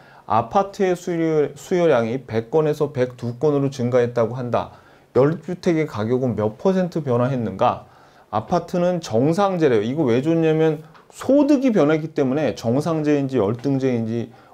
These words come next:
원래는 줘야 돼요. 근데 우리 시험에는 안 주는 경우도 있지만, 그리고 탄력성은 시작점 방식으로 구한다라고 나왔습니다. 그럼 여러분들이 이 문제를 보면은 이게 우리가 배우는 탄력성이 가격 탄력성,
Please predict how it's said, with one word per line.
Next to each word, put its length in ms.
원래는 500
줘야 260
돼요. 260
근데 160
우리 220
시험에는 340
안 140
주는 240
경우도 300
있지만, 560
그리고 220
탄력성은 580
시작점 640
방식으로 560
구한다라고 640
나왔습니다. 600
그럼 140
여러분들이 720
이 80
문제를 460
보면은 600
이게 640
우리가 360
배우는 420
탄력성이 840
가격 460
탄력성, 600